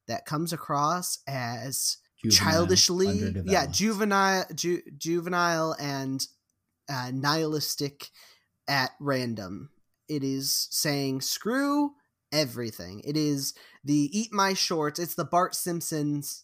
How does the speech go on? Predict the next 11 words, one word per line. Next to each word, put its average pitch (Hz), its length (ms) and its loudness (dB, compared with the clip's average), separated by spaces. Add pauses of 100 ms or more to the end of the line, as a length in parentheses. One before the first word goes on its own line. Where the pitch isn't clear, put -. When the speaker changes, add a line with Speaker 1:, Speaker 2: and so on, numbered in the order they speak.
Speaker 1:
kind 131 380 -2
of 117 120 -8
Speaker 2:
It's 127 160 0
the 180 80 4
Bart 127 200 2
Speaker 1:
movies, - 200 0
right? 120 60 4
Speaker 2:
Simpson 117 260 2
of 92 140 -2
movies. 92 640 -2
Speaker 1:
Right, 175 140 -4